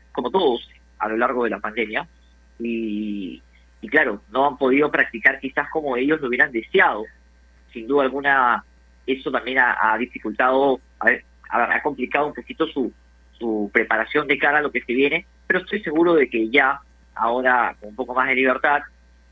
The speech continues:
en cuanto al tránsito se refiere, eh, van a poder recuperar el tiempo perdido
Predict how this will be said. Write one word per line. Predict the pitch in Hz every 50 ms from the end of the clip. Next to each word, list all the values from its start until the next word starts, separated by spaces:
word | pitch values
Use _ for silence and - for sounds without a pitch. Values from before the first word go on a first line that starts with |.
| _ _ _ _ _ _ -
en | 123 110
cuanto | - 113 104 - 113
al | 110 107
tránsito | 107 143 147 156 156 139 - - - - 104
se | - -
refiere, | - - - - 131 135 139 131 127 139 139 - _ _ _ _ _ _ _ -
eh, | 95 107 107 104 107 104
van | 107 120 123 120
a | 131 131 127
poder | 110 107 110 113 117 120 120 120 123 120 120 120 117 113 110 113 113 _ _ _ _ _ _ _ _ _ _ -
recuperar | 123 139 139 135 143 131 - 131 139 147 160
el | 165 147
tiempo | - 160 165 156 156 160 135
perdido | 139 139 143 156 143 123 120 131